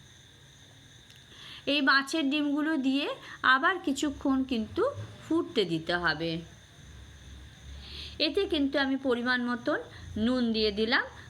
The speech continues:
নুন দিয়ে আবার কিছুক্ষণ ফুটতে দিতে হবে। দেখুন, এইভাবে,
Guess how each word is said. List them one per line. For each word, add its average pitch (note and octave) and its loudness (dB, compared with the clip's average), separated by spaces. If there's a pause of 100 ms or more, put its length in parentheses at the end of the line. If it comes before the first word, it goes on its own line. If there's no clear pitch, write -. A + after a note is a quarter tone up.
নুন C#4 4
দিয়ে C4+ 0 (260)
আবার C#4+ 2
কিছুক্ষণ B3 -2
ফুটতে C4+ -2
দিতে D#3+ -4
হবে। D3 -4 (2000)
দেখুন, D#4+ 0
এইভাবে, D#4 2